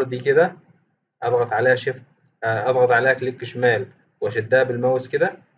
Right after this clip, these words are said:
وأنا بشدها أضغط space، فإيه؟ أبتدي، آه، قصدي يا شباب وهي متعلمة أخضر كده، أضغط عليها مرة فتعلم أخضر، وبعدين أضغط space، فالمفروض إنها هتلف معايا. بعد كده أجيبها هنا.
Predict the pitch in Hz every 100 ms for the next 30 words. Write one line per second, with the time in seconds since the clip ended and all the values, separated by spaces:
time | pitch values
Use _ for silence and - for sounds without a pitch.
0 | _ _ 127 160 165 147 131 139 165 175
1 | 180 147 147 135 120 110 151 175 175 -
2 | _ _ 123 113 147 147 - _ _ _
3 | _ - 117 - 147 156 156 - _ _
4 | _ _ _ - 107 110 107 107 107 104
5 | - 143 147 131 127 135 123 131 143 123
6 | 117 135 135 117 131 120 113 139 175 180
7 | _ _ _ - 120 123 117 113 123 120
8 | 123 110 110 107 113 123 127 147 151 120
9 | 107 120 123 131 127 120 107 123 170 -
10 | _ _ _ - 127 127 147 139 131 135
11 | 123 120 - 101 95 87 85 _ _ _
12 | _ 120 117 117 123 117 107 117 110 120
13 | 151